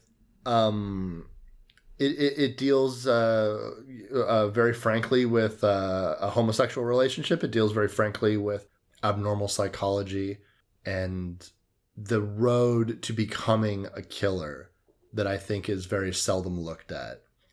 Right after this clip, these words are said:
I think that a lot of times in horror, what we get is the end result. And sure, there's lots of horror movies where we see killers become killers based off of revenge or,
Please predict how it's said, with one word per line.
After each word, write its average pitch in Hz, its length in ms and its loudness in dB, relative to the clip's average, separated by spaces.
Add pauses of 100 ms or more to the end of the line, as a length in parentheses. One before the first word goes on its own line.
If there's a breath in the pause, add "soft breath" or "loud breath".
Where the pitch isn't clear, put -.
(140)
I 104 80 -6
think 101 320 -6
that 98 200 -4
a 92 60 -4
lot 101 220 -2
of 101 80 -8
times 101 360 -4
in 98 120 -6
horror, 98 520 -2
what 107 380 -4
we 104 160 -4
get 95 360 -6
is 98 180 -6
the 101 180 -8
end 98 240 -8
result. 92 680 -6 (460)
And 110 720 -2 (400)
sure, 139 380 4
there's 127 180 0
lots 120 200 2
of 117 100 -4
horror 113 260 4
movies 107 640 0 (100)
where 104 420 2
we 107 160 0
see 104 520 -2 (440 soft breath)
killers 127 600 2
become 113 360 0
killers 110 400 2
based 107 300 2
off 104 180 2
of 101 180 -6
revenge 110 720 0
or, 101 460 0